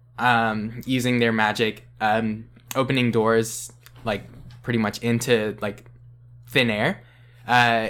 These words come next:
and they will experiment on humans to enhance their magic, like, learn more about their abilities and stuff.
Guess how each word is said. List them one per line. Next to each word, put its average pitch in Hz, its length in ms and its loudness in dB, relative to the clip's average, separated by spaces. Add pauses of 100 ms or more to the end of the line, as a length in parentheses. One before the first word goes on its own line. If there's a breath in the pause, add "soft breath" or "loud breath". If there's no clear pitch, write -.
(160)
and 123 360 0
they 127 140 4
will 127 280 2
experiment 127 880 0
on 110 380 0
humans 117 680 -2
to 107 540 -2
enhance 113 440 -2
their 107 140 0
magic, 101 460 -4
like, 92 220 -10
learn 107 280 -4
more 104 180 -2
about 101 260 -2
their 98 120 -4
abilities 98 500 -6
and 95 80 -14
stuff. - 380 -14